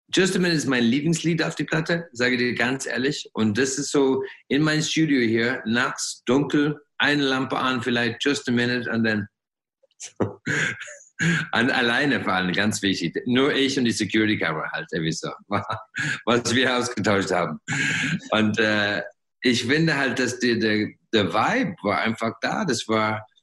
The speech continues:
ich hab Just a Minute mit Lukai gesp-, äh, geschrieben, der ist halt, äh, normalerweise bei Apache halt irgendwie so in den Songwriting Camp, äh, als Team. Und, ähm, und mit, äh, To The Moon zusammen, dann ist was entstanden, wo ich, ich war sehr,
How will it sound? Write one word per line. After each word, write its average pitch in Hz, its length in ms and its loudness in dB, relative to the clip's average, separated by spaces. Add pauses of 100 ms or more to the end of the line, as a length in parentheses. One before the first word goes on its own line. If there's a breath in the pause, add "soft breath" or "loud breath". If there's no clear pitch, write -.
(320)
ich 117 200 2
hab 131 160 0
Just - 180 -2
a - 20 2
Minute 147 180 2
mit 113 120 0
Lukai 147 380 0
gesp-, 151 260 -2
äh, 120 300 2
geschrieben, 135 460 2
der 120 180 0
ist 120 200 -2
halt, 117 240 -2
äh, 104 300 0 (100)
normalerweise 110 720 -2
bei 101 160 -2
Apache 139 520 -2
halt 127 140 -2
irgendwie 127 220 0
so 120 140 2
in 120 80 2
den 113 200 0
Songwriting 123 420 0
Camp, 127 300 -4
äh, 110 320 -4 (420 soft breath)
als 107 200 -2
Team. 135 440 0 (360 loud breath)
Und, 117 440 2
ähm, 110 600 0
und 113 240 2
mit, 117 260 0
äh, 107 340 0
To 113 180 0
The 107 60 2
Moon 131 240 2
zusammen, 131 420 -2
dann 107 220 2
ist 110 340 -2
was 117 200 -2
entstanden, 123 420 0
wo 101 100 0
ich, - 360 -4 (260 loud breath)
ich 107 180 -4
war 127 220 2
sehr, 160 640 0